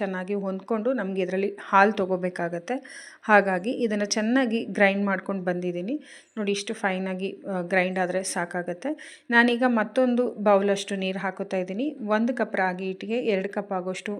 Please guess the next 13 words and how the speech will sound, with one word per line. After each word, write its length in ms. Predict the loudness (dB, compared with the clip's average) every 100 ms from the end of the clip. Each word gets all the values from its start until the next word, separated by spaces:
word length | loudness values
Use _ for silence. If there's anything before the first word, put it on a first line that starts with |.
| -4
ನೀರನ್ನ 280 | -2 -2 -4 -4
ಸೇರಿಸ್ಕೊಂಡಿದ್ದೀನಿ. 720 | -4 -6 -8 -8 -8 -6 -8 -8 -20 -20 -6 0
ನಾವು 120 | 2 2
ಇದಿಷ್ಟನ್ನು 400 | 2 2 2 2 2
ಚೆನ್ನಾಗಿ 320 | 0 -2 -2 -4
ಮಿಕ್ಸ್ 200 | -2 -2 -2
ಮಾಡ್ಕೊಂಡು 380 | -4 -6 -4 -6 -4 -8 _ _ 6
ಇದ್ರಲ್ಲಿರೋ 400 | 8 10 10 10 10
ಹಾಲನ್ನ 260 | 10 8 4 4
ನಾವು 160 | 0 -2 -4
ಶೋಧಿಸ್ಕೋಬೇಕಾಗತ್ತೆ. 1080 | 0 0 2 0 0 2 2 2 -2 0 0 2 4
ಯಾವುದಾದ್ರೂ 400 | 4 4 2 0 0
ಒಂದು 140 | 0